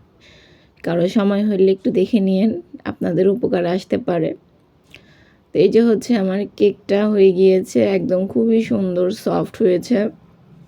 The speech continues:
আমি এখানে দুইটা ডিম দিয়ে কেকটা বানিয়েছি। আর এটা আমি প্রেশার কুকারে বানিয়েছি,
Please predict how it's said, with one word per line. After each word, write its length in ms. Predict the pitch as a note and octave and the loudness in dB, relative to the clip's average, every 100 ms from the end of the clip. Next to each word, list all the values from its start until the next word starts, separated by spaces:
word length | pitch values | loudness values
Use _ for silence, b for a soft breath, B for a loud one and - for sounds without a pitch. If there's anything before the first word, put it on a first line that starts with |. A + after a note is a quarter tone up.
| _ _ _ _ - - | _ _ _ _ -16 -8
আমি 220 | G#3+ F#3 | -4 -4
এখানে 280 | A#3+ F#3 F3 | -4 -4 0
দুইটা 340 | E3 G3 G3+ | 2 2 2
ডিম 340 | F3 F3+ F3 F3 | 0 -2 -2 -2
দিয়ে 160 | E3+ | -4
কেকটা 380 | E3+ D#3+ - E3 | -4 -6 -4 -4
বানিয়েছি। 760 | D#3+ E3 D#3+ E3 E3 - - - - b b b b b b b b b _ _ _ | -2 -2 -2 -2 -4 -8 -14 -16 -18 b b b b b b b b b _ _ _
আর 240 | - - F3 | -8 -2 2
এটা 260 | F#3 G3 | 2 2
আমি 180 | G3+ F#3+ - _ _ - - | 0 0 -4 _ _ -20 0
প্রেশার 340 | G#3 A#3+ A3 | 2 4 2
কুকারে 400 | G#3+ G#3 G#3 G#3 | 2 0 0 2
বানিয়েছি, 800 | G3 G3+ G3+ G#3 G#3 - - - | 0 -2 -2 -4 -6 -2 -2 -2